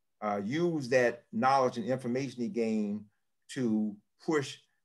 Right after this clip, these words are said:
the civilization of Greek, uh, Greece forward. And,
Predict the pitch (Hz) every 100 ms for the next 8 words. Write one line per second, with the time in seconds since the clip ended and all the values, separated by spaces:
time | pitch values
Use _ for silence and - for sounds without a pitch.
0 | - 196 143 123 123 117 117 - 101 95
1 | 113 113 - _ _ _ _ 98 98 90
2 | 120 117 - 135 107 73 - _ _ _
3 | _ _ _ _ _ _ _ _ _ _
4 | _ _ _ _ _ _ _ _ _ _
5 | _ _ _ _ _ _ _ _ _ _
6 | _ _ _ _ _ _ _ _ _ _
7 | _ _ 127 135 131 127 123 117 113